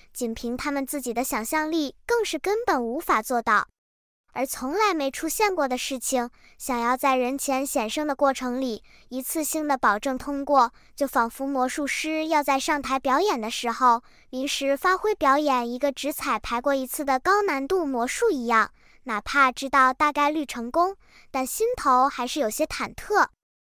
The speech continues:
夏元吉却微微颔首，肯定地说道：“殿下放心，当然可以成功。”朱高炽胖胖的脸上忍不住露出喜悦的表情，道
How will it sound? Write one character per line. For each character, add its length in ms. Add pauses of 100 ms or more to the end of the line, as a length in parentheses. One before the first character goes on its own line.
(220)
夏 300
元 240
吉 320
却 180
微 180
微 80
颔 300
首， 340 (280)
肯 240
定 200
地 100
说 200
道 280 (320)
：“殿 180
下 160
放 220
心， 320 (300)
当 200
然 160
可 140
以 100
成 240
功。” 240 (640)
朱 180
高 180
炽 280
胖 260
胖 180
的 120
脸 260
上 340
忍 240
不 80
住 220
露 220
出 200
喜 280
悦 160
的 80
表 200
情， 240
道 280